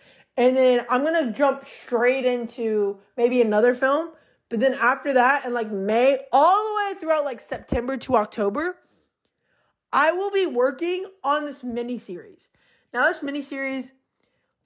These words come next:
is going to be four episodes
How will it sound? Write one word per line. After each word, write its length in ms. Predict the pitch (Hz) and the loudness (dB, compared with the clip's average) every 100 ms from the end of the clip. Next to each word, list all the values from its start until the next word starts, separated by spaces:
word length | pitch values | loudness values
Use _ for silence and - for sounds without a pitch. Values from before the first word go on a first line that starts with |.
| _ _ _ _ _ _ - | _ _ _ _ _ _ -2
is 320 | 254 247 214 | -2 -2 -4
going 320 | 196 277 269 | -2 0 0
to 80 | 254 | -4
be 100 | 240 | -8
four 280 | - 269 277 | 0 0 0
episodes 720 | 233 247 240 208 214 262 - | -4 -6 -4 -2 -2 -6 -18